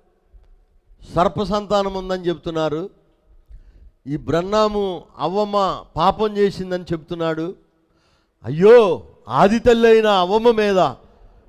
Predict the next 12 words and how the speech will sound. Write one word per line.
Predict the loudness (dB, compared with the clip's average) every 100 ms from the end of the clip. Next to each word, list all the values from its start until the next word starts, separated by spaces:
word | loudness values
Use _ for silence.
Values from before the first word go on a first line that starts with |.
| -10 -4
ఎంత | -4 -2
గొప్ప | -2 -2 -2 -6
నేరం | 0 2 4
వేస్తున్నాడు | 2 0 -2 -4 -2
ఈ | -4
బ్రహ్మాము | -4 -4 -4 -4 -6 -16 _ _ _ _ _ _
అని | -8 -4 -2 -2 -4 -12 _ _ _ _ _ _ -20 -12
కొంతమంది | -12 -10 -8 -8 -6 -4 -4
బైబిల్ | 2 2 4 0
జ్ఞానం | -2 0 0 0 -2
లేని | -2 -2
బడుద్దాయిలు | 0 0 0 4 6 6 2 -2